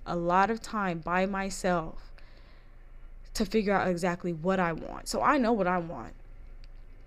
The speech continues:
And I just want somebody on that same page. Otherwise, I'm okay with, with me, myself, the podcast, my full-time job, and my D J controller. <laughs> And my friends and my family. Like, my cup is full right now.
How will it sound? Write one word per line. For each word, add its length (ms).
And 120
I 80
just 180
want 140
somebody 360
on 120
that 160
same 260
page. 360
Otherwise, 500
I'm 160
okay 260
with, 160
with 220
me, 560
myself, 720
the 80
podcast, 760
my 160
full-time 520
job, 340
and 120
my 100
D 140
J 140
controller. 560
<laughs> 60
And 140
my 120
friends 380
and 120
my 120
family. 400
Like, 200
my 180
cup 320
is 140
full 320
right 240
now. 340